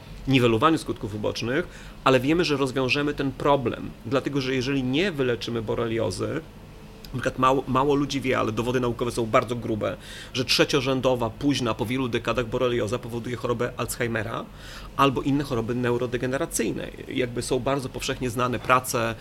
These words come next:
em, z wybitnych patomorfologów, pani Judith Miklosi czy, e, Alana McDonalda, jakby bardzo solidne, pokazujące, więc nieleczenie tego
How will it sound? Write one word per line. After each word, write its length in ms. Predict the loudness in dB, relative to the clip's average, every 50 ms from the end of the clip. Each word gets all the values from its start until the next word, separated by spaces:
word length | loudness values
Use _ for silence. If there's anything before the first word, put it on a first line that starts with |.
| -10 -14 -14 -14 -12 -6
em, 580 | -2 0 0 0 0 0 0 0 0 0 -2 -4 -4 -2 -2 -2
z 60 | 0
wybitnych 460 | 2 0 0 2 0 -2 -2 -4 -6 -2
patomorfologów, 840 | -2 -2 0 0 0 0 0 0 0 2 2 2 2 0 -4 -4
pani 300 | -2 -4 -2 -2 -2 -2 -2 -2
Judith 280 | -4 -4 -4 -6 -4 -4
Miklosi 560 | -4 -2 0 0 2 2 0 -2 -2 -4 -4
czy, 540 | -4 -4 -2 -2 0 0 0 0 -2 -2 -4 -8 -12 -16 -14 -10 -4
e, 180 | -2 -2 -2 0
Alana 320 | 0 0 2 2 2 2
McDonalda, 1000 | 0 0 0 0 0 0 2 2 2 2 2 0 0 0 0 0 -2 -2 -4 -6 -6 -8 -6 -4
jakby 400 | -2 -2 -2 -2 0 0 0 0 -2 -4 -6 0 2
bardzo 320 | 4 4 4 4 2 0
solidne, 480 | 0 0 0 0 0 0 0 0 -2 -2
pokazujące, 680 | -2 -6 -4 -2 -2 -2 0 0 0 0 0 -2 -2
więc 200 | -2 -2 -2 -4 -10 -6 -4
nieleczenie 720 | 0 2 4 4 4 2 0 0 0 0 2 2 0 -2
tego 540 | 0 -2 -2 0 0 0 2 2 0 0